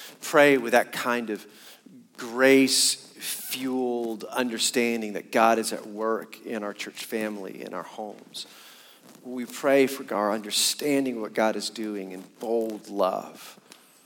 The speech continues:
Will we pray for endurance? Let's pray together. Father, thank you so much for, um, these requests and prayers of Paul.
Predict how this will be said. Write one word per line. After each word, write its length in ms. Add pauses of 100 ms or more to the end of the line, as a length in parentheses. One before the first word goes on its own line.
(1800)
Will 80
we 100
pray 220
for 300 (140)
endurance? 720 (680)
Let's 120
pray 160
together. 380 (1600)
Father, 240
thank 260
you 60
so 180
much 360
for, 580
um, 460 (1400)
these 260
requests 600
and 180 (480)
prayers 600
of 280 (160)
Paul. 500